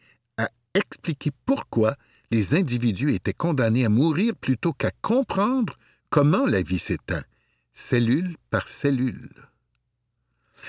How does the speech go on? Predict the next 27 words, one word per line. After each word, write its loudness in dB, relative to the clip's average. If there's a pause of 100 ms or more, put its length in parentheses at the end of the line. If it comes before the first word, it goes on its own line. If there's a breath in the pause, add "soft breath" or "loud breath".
(160 loud breath)
Il 4
y 6
a 4
beaucoup 2
de 2
recherches 2 (280 loud breath)
pour 2
garder 2
les 2
gens 2
en 2
vie -2
le 0
plus -2
longtemps 2
possible, -2
mais 2
très 0
peu 0 (400 loud breath)
sur 2
le 4
phénomène 2
de 4
la 2
mort, 2 (260 loud breath)
constate 0
Peter 0